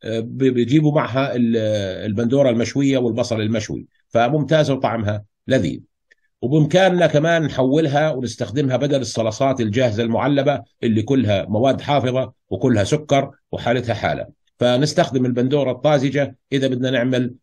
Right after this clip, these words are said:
صلصة للأكل، يعني إذا بدنا نطبخ مع الفاصوليا، بدنا نطبخ مع الفاصوليا الخضراء، إذا بدنا نطبخها مع ال-، الكوسة، بنطبخها مع كذا، نستخدم الطماطم الطازجة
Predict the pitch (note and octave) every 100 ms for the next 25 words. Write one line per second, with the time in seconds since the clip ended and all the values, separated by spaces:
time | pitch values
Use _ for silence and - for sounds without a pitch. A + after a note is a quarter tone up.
0 | _ - D3+ B2 G#2+ A2+ A2 C3 - F2+
1 | E2 F2 F#2+ F#2+ G#2+ - B2 G#2 F#2 F2+
2 | - C3+ B2+ A#2+ G#2+ F2 A2+ A#2+ G#2 G#2
3 | D#2+ F2 D#2 G#2 A#2+ A2 - A#2 D#2+ C2+
4 | G#1 _ _ _ _ - G#2 G2+ A2+ A2
5 | C3+ - A2 F#2+ F#2+ F2 E2+ D#2 C#2+ C2+
6 | C#2 C#2 C3 C3+ C#3 C3+ A2 A2+ - A2
7 | G2 - A#2+ C#3 C#3 D3 - D3+ D3 C#3
8 | C3+ - _ A#2+ C3 C3 B2 C3 B2+ B2
9 | A2 - _ A2+ A2+ D3+ C#3 C3+ C3+ C3